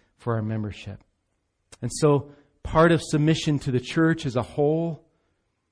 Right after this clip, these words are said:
it's not just submission even to elders, but it's submission to one another, a covenant, and to submit to the doctrinal moorings that say, "This is what we believe about God and His church and salvation," and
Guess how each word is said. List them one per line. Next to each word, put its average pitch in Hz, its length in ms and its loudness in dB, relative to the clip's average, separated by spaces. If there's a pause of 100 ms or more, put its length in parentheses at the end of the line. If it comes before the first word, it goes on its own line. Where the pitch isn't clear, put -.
(580)
it's - 120 -20
not 139 140 -2
just - 500 -6
submission 151 500 0
even 147 200 0
to 151 160 -4
elders, 165 360 0
but 139 160 -4
it's - 180 -18
submission 151 360 -6
to 147 60 -2
one 151 180 -2
another, 151 380 -2
a 101 60 -6
covenant, 120 580 -8 (520)
and 151 160 0
to 151 100 -8
submit 160 460 -2
to 143 100 -8
the 131 80 -2
doctrinal 139 640 -4
moorings 131 840 -2 (1120)
that 117 100 -14
say, 123 280 -4
"This 139 240 -6
is 127 160 -10
what 143 140 -10
we 131 100 -4
believe 123 440 0
about 110 360 -6
God 123 480 -4
and 117 140 -14
His 98 140 -16
church 127 520 -6
and 101 100 -16
salvation," 110 800 -8
and 95 100 -12